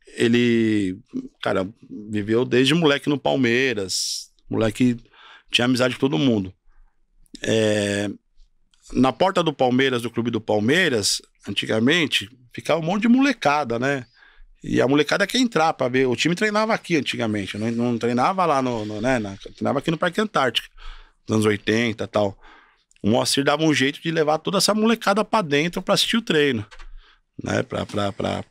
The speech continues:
pra fortalecer, né? Ele já, e, e ele chamava de molecada. Ele falava, "Molecada,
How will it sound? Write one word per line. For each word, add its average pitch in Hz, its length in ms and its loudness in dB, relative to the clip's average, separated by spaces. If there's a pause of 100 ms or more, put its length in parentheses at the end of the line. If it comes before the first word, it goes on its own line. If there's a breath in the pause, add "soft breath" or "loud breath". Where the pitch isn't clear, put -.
(120)
pra - 80 -8
fortalecer, 180 760 0
né? 131 240 -2
Ele 135 120 -2
já, 160 260 -4
e, 127 80 2
e 135 260 2
ele 156 120 4
chamava 208 340 2
de 143 60 2
molecada. 120 500 0
Ele 107 60 -2
falava, 143 160 -2
"Molecada, 220 540 2